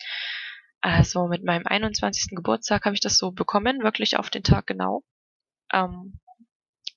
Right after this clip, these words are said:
und hab dann jahrelang drunter gelitten. Also es war wirklich schlimm. Ich war im Gesicht eingeschwollen ohne Ende. Bin morgens aufgewacht, konnte die Augen nicht mal öffnen, weil es so schlimm war. Ähm, natürlich drunter gelitten unter den,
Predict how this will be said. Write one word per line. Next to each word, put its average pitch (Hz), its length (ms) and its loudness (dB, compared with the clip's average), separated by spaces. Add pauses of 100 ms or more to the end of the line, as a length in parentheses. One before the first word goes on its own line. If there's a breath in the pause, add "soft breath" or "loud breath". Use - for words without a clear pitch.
und 185 200 0
hab 185 140 2
dann 175 260 -4
jahrelang 175 480 0
drunter - 300 4
gelitten. 170 360 -4
Also - 200 -2
es - 80 -8
war 90 120 0
wirklich - 360 -2
schlimm. - 280 0
Ich - 200 -2
war 170 120 4
im 170 120 -4
Gesicht - 440 -2
eingeschwollen 175 800 0
ohne 180 260 -2
Ende. 180 440 0 (720 loud breath)
Bin 196 240 -6
morgens 185 300 2
aufgewacht, - 560 4
konnte 185 240 -8
die 180 140 -4
Augen 196 240 2
nicht 180 160 -2
mal 175 160 2
öffnen, 196 480 0 (120)
weil 185 140 0
es - 80 -6
so - 100 -2
schlimm 196 300 -8
war. 202 240 0 (1400 loud breath)
Ähm, 180 400 6
natürlich 180 1040 0 (160)
drunter 190 380 4
gelitten 180 600 -4
unter 175 300 -2
den, 180 580 -8